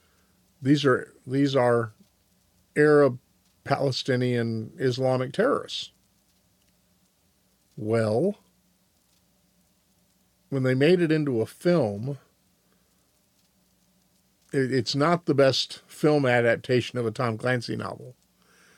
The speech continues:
But when they made it into the film, they made the terrorists white neo-Nazis. 'Cause at that time,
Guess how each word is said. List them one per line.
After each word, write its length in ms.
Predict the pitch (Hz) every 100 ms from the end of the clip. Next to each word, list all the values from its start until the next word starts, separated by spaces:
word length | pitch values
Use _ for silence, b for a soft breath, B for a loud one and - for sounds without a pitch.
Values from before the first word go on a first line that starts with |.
| b b
But 100 | 131
when 160 | 135 139
they 100 | 139
made 240 | 143 185
it 100 | 208
into 220 | 185 180 147
the 100 | 127
film, 640 | - 180 143 101 101 113 _ _ _ _ _ _ b b b b -
they 200 | 127 131
made 400 | 139 160 185 170
the 80 |
terrorists 920 | 170 - 190 185 135 113 110 - - - _ _ _ _ _ _ _ _ _ _ _
white 420 | 117 110 143 165
neo-Nazis. 920 | 143 139 147 131 131 120 - 101 - - _ _ _ _ _ _ _ _ _ _ _ _ _ _ _ _ _ _ _ _ _ _ _ b b b b b b b b -
'Cause 600 | - 160 135 127 117 - _ _ _ _ _ _
at 240 | - 127 110
that 220 | 135 143
time, 580 | 190 220 185 180 190